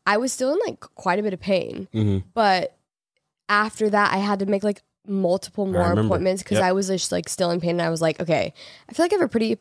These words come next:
Speaker 1: high pain tolerance and I should not still, like, I'm not able to sit down. Like, there has to
Speaker 2: Yeah.
Speaker 1: be something wrong." And then they figured out, obviously, what was going on.
Speaker 2: Mm-hmm.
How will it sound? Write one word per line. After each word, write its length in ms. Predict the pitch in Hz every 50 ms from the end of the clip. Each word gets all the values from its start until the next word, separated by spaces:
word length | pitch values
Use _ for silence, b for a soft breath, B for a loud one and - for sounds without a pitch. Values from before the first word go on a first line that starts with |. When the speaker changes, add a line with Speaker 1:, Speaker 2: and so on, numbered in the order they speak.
| -
Speaker 1:
high 240 | - - 196 190 190 190
pain 260 | - 180 175 175 190
tolerance 480 | 185 202 214 226 226 240 247 254 233 -
and 120 | - 214 190
I 80 | 185
should 180 | 180 - 208 190
not 280 | 196 180 170 - - -
still, 760 | - - - - - - 175 175 160 165 165 175 185 185 b b b b b b b _ _ _ _ -
like, 140 | 196 196 -
I'm 180 | 185 185 190
not 220 | 190 175 170 - -
able 240 | 175 175 175 175
to 120 | 170 - 175
sit 280 | - - 185 156 165
down. 260 | 165 147 123 101 76 -
Like, 160 | 160 165 -
there 140 | 185 180 180
has 160 | 180 160 160
to 80 | 147
Speaker 2:
Yeah. 60 | 143 147
Speaker 1:
be 60 | 156
something 240 | 165 160 160 156 156
wrong." 200 | 151 151 156 160
And 80 | 165
then 80 | 165 160
they 80 | 160
figured 240 | 147 - 151 - 147
out, 160 | 139 120 -
obviously, 320 | - - 170 170 - - 160
what 100 | 156 -
was 80 | - 170
going 220 | - 156 151 -
on. 240 | 78 76 80 98 202
Speaker 2:
Mm-hmm. 280 | 101 104 101 98 95